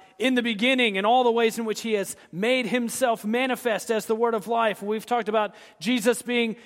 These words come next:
you know, the one who is our Savior, and he's our advocate before the Father. He is our propitiation, and how he works in our hearts and lives,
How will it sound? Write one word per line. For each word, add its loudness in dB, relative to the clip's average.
you -4
know, 2
the 2
one 2
who 0
is 2
our 2
Savior, 0
and -2
he's -2
our 2
advocate 2
before 0
the 2
Father. 2
He 0
is -4
our 2
propitiation, -2
and -6
how 2
he 0
works -2
in -8
our 0
hearts 0
and -4
lives, 2